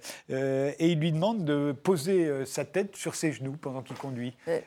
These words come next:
Speaker 1: Et,
Speaker 2: oui.
Speaker 1: et cette scène, alors elle est très très bonne, mais, euh, on se dit c'est invraisemblable. Et en fait, on comprend
Speaker 2: Mais
Speaker 1: très
Speaker 2: c'est
Speaker 1: bien.
Speaker 2: pas invraisemblable.
Speaker 1: Et ça n'est pas invraisemblable, en
Speaker 2: Celle-là
Speaker 1: fait.
Speaker 2: ne l'est pas, vraiment pas. Euh, mais, euh,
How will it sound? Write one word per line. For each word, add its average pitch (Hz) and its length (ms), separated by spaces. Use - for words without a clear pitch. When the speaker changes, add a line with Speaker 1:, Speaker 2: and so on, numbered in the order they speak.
Speaker 1:
Et, 135 100
Speaker 2:
oui. 180 160
Speaker 1:
et 165 60
cette 180 240
scène, 220 240
alors 139 180
elle 156 100
est 165 40
très - 160
très 160 160
bonne, 208 280
mais, 143 240
euh, 139 180
on 120 80
se 110 160
dit 156 120
c'est 113 240
invraisemblable. 127 680
Et 147 60
en 135 80
fait, 214 240
on 139 60
comprend - 280
Speaker 2:
Mais 165 80
Speaker 1:
très 170 120
Speaker 2:
c'est 165 80
Speaker 1:
bien. 180 120
Speaker 2:
pas 208 300
invraisemblable. 165 580
Speaker 1:
Et - 20
ça 220 200
n'est 262 60
pas 220 240
invraisemblable, 139 720
en - 20
Speaker 2:
Celle-là 196 220
Speaker 1:
fait. 233 80
Speaker 2:
ne 208 100
l'est 180 160
pas, 156 340
vraiment 170 420
pas. 202 360
Euh, 135 840
mais, 165 560
euh, 143 520